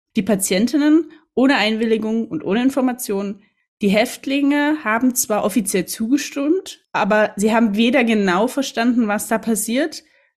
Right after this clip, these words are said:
noch waren sie in einer gleichwertigen Position, um überhaupt frei einwilligen zu können. Viele erhofften sich eine Art Absolution durch ihre gute Tat.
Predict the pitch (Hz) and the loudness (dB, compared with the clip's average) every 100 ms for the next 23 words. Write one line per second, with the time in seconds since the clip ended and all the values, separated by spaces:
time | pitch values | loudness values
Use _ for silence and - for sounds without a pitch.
0 | - 202 - - 214 226 220 202 190 185 | -2 0 0 0 2 4 2 0 0 0
1 | 165 208 - 185 175 180 175 - 214 185 | 0 -2 0 -2 -2 -4 -6 -4 -2 0
2 | 190 - 226 220 156 170 165 160 190 190 | -2 -2 0 0 0 -2 -2 -2 -2 -4
3 | - - - 165 170 196 190 - _ - | -10 -18 -4 -2 0 0 -2 -8 _ -6
4 | 165 190 190 170 156 147 156 - 185 151 | -2 0 0 0 -2 -4 -6 -2 0 0
5 | 160 - - - 233 247 247 - 220 202 | -4 -10 -20 -2 2 4 4 2 -2 0
6 | 226 - 202 185 175 131 180 - 190 - | -2 -2 -2 0 0 0 -2 -4 -8 -4
7 | 202 190 190 - 202 185 160 156 156 170 | 0 0 -2 -4 0 0 0 -2 -4 -4
8 | 175 151 180 185 175 190 156 - - | -6 -4 -6 -4 -8 -6 -6 -8 -16